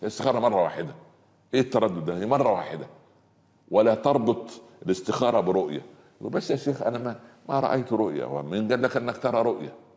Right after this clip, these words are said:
من قال لك؟ أنت تستخير، فإذا انشرح صدرك ويسر الأمر، توكل على الله. وجدت صدرك ضيق وفي تعسير في الأمر وفي عقبات كثيرة، خلاص، توكل على الله و-، و-، ولا، ولا تمضي هذا الأمر.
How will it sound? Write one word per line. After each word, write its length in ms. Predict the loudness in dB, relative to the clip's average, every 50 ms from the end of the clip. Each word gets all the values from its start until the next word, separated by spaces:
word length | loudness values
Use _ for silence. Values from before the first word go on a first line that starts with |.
| _ _ _ _ -6
من 120 | -6 -4
قال 320 | -2 0 2 2 2 2 0
لك؟ 320 | 0 -2 -6 -12 -18 -20 -20 -20 _ _ _ _ _ _ _ _ _ _ _ -8
أنت 160 | -4 -2 -2
تستخير، 640 | 0 0 0 0 0 0 0 2 6 6 6 6 6 4 -2 -12 -14 -18 -20 -20 -20 -20 -20 _ _ 0
فإذا 220 | 0 2 2 0
انشرح 360 | 0 0 -2 -2 -2 -2 -4
صدرك 360 | -2 0 0 0 0 -2 -4 -6 -10 -20 -20 -20 -20 _ _ 0
ويسر 440 | 4 4 4 4 2 2 0 2 2
الأمر، 380 | 2 2 0 0 0 -4 -8 -14 -18 -20 -20 -10 -2
توكل 340 | 0 0 0 0 -2 -2 -2
على 160 | 0 0 -2
الله. 260 | -2 -4 -4 -6 -8 -12 -18 -20 _ _ _ _ _ _ -6 -4 -4 -2 -4 -6 -6 -2
وجدت 360 | 2 4 4 6 4 2 0
صدرك 320 | 0 0 2 4 4 2
ضيق 400 | 2 4 4 4 4 4 0 -4 -6 -8 -10 -6
وفي 180 | -2 -2 0
تعسير 580 | 0 2 0 0 -2 -2 0 2 4 6 6 4 2 -4 -10 -16 -20 -12 -8
في 60 | -6 -2
الأمر 300 | 0 0 2 2 0 0
وفي 200 | 0 0 0 0
عقبات 540 | 0 0 0 0 0 2 0 0 0 -2
كثيرة، 340 | -4 0 2 2 2 2 0 -4 -10 -18 -20 -16 -10 -6
خلاص، 220 | -4 -4 -4 -4
توكل 340 | -6 -8 -8 -6 -4 -4 -2
على 160 | -2 -2 -2
الله 240 | -2 0 -2 -2 -4 -8 -16 -20 -8 0
و-، 60 | 2 2
و-، 440 | 4 4 2 2 0 -2 0 0
ولا، 240 | 2 2 2 0 -2 -2 -2
ولا 160 | 0 0 2
تمضي 320 | 0 0 -2 -2 -2 -2 -2
هذا 220 | -2 -2 -2 -4
الأمر. 220 | -6 -8 -8 -10